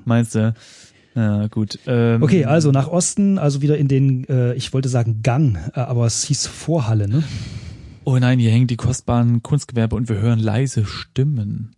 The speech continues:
Speaker 2: Ach du liebe Scheiße, am besten erstmal schieße.
Speaker 1: <laughs> Genau,
Speaker 2: Okay, wir
Speaker 1: wir, si-, wir sind in Amerika,
Speaker 2: Was?
Speaker 1: oder?
Speaker 2: Klar.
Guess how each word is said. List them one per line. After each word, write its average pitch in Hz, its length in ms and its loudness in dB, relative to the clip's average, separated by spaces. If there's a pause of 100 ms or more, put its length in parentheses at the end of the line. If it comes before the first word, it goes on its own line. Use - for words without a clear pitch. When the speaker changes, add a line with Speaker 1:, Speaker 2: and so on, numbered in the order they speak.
Speaker 2:
Ach 104 220 -6
du 113 100 -6
liebe 127 220 -4
Scheiße, 107 360 -4
am 107 80 -4
besten 127 240 -6
erstmal 131 260 -2
schieße. 147 520 0
Speaker 1:
<laughs> - 1200 0
Genau, 170 180 4
Speaker 2:
Okay, 185 80 4
wir 160 160 2
Speaker 1:
wir, 143 100 4
si-, 143 100 -2 (120)
wir 147 80 2
sind 190 140 2
in 190 60 2
Amerika, 156 360 2
Speaker 2:
Was? 117 120 0
Speaker 1:
oder? 156 240 0 (1040)
Speaker 2:
Klar. 95 320 -8